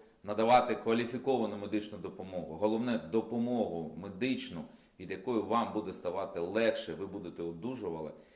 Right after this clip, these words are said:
одужувати, це треба, щоб робив виключно лікар.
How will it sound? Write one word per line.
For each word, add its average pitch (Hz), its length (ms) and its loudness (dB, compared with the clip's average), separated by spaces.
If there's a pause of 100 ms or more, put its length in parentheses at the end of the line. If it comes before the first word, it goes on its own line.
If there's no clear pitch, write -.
(240)
одужувати, 90 640 -2
це - 200 -10
треба, 110 400 -2
щоб - 260 -8
робив 107 340 -4 (200)
виключно 110 560 -4
лікар. 95 420 -4